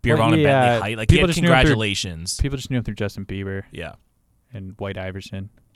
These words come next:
Speaker 1: But, yeah, he, the, 'cause they underestimated how big Post Malone was at Osheaga that year.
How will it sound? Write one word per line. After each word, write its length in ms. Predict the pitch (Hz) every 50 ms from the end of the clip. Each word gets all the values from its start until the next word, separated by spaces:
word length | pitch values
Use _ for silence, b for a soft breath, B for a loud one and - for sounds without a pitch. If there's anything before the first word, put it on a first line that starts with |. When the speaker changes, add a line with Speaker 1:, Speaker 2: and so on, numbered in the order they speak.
| _ _ -
Speaker 1:
But, 180 | 113 110 110 110
yeah, 160 | 104 90 87
he, 300 | 92 120 127 127 131 - 82 - _ _ _
the, 300 | 120 107 117 117 117 113 113 - _ _ _ _
'cause 120 | - 123 110
they 120 | 127 139 131
underestimated 540 | 131 120 110 104 110 - - 107 101 92
how 100 | 98 98
big 300 | 95 90 98 95 95 98 - _
Post 220 | - 107 101 - -
Malone 240 | 98 92 92 87 85
was 220 | 87 87 92 95
at 60 | 98
Osheaga 440 | 101 104 - - 104 101 104 107 107
that 180 | 110 110 110 110
year. 240 | 110 113 123 139